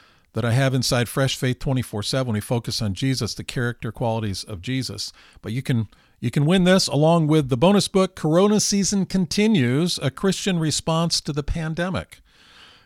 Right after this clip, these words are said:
And all these eight are available to you to enter to win. You have until the thirty-first, and I will draw a winner on new Year's Day at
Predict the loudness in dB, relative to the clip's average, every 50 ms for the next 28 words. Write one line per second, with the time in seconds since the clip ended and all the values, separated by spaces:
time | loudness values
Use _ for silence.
0 | _ -12 -12 -8 -2 4 6 8 8 8 6 6 4 4 4 4 2 0 -2 -2
1 | -2 -2 -2 -4 -4 -4 -2 0 0 0 0 -2 -2 0 2 2 2 2 2 2
2 | 0 0 -2 -4 -4 -2 2 4 4 6 6 6 4 2 0 -4 -12 _ -20 _
3 | _ -8 -6 -6 -6 -2 0 2 2 2 4 2 2 4 2 0 -2 -2 -2 -2
4 | 0 0 2 2 2 2 0 -2 -2 -2 0 2 2 2 2 0 -2 -2 -2 0
5 | 0 0 0 0 -4 -4 -2 0 0 0 0 -2 -4 -4 -4 -2 -2 -2 -2 -4
6 | -6 -8 -10 -14 _ _ -6 -4 -2 0 0 0 0 0 -2 -2 -2 -2 0 0
7 | 0 0 0 -2 -4 -6 -6 -6 -2 -2 0 2 2 2 2 0 -2 -6 -18 -20
8 | _ _ _ -6 -4 -4 -2 -2 -4 -4 -6 -8 _ _ _ _ _ 0 4 4
9 | 6 6 6 6 6 4 6 4 4 2 2 2 2 4 4 6 4 4 2 -2
10 | -4 -4 -2 0 0 0 -2 -4 -6 -10 -12 -12